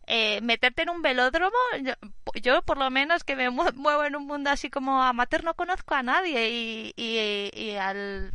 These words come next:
ver un poco tu, tu recorrido me ha surgido un poco, eh, esa curiosidad, ¿no? De cómo sería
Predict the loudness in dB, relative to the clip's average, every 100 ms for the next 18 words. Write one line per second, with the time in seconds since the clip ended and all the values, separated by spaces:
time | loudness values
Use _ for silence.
0 | -2 0 0 0 0 -2 -8 -8 -8 -6
1 | -6 -4 -4 -2 -2 -2 -6 -16 -16 -2
2 | 0 2 2 -2 0 2 4 4 2 4
3 | 4 6 4 2 0 0 0 0 0 0
4 | 0 0 0 2 2 0 -2 -4 -2 -2
5 | 0 -4 -4 -4 -2